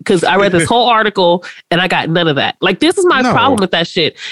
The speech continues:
Speaker 1: It's like when people just throw in shit. Like, this was your opportunity to teach us something and you wasted it. It's just like that other, remember we were talking about, um, Eyes on the Prize, the remake?
Speaker 2: Yeah.
Speaker 1: And they talk about L G B T Q,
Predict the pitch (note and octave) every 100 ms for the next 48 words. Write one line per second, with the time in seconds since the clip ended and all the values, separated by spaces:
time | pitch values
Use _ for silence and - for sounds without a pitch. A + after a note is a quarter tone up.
0 | - A#3+ D4 D4+ D4+ D#4 D4+ C#4 - -
1 | G#3 A3+ A#3 A3 C4 - F3+ D#3 D#3 B3
2 | D4+ C4 C4 A#3 A#3+ G#3 A#3+ A3+ G#3 D#3+
3 | B3+ B3 A3 - F3 D#3+ D#3 E3+ D#3+ D#3
4 | F3+ - B2+ - - - - G3+ G3+ C4
5 | C4+ A#3+ A#3+ A3 A#3 A3+ G#3 G3 D4+ D#4+
6 | C#4 - B3 A#3 A#3 G#3 - F3+ E3+ E3
7 | C#3+ - F#3+ G#3 G3+ F#3+ A3 G3+ G3+ E3+
8 | D#3+ F#3+ G#3 G#3 G3+ - _ _ B2 B2+
9 | G2+ - F3+ G3+ - G3+ G#3 G3 F#3+ E3+
10 | F#3+ F#3+ G3 G3+ G#3 F#3 A3+ G#3+ G#3 G#3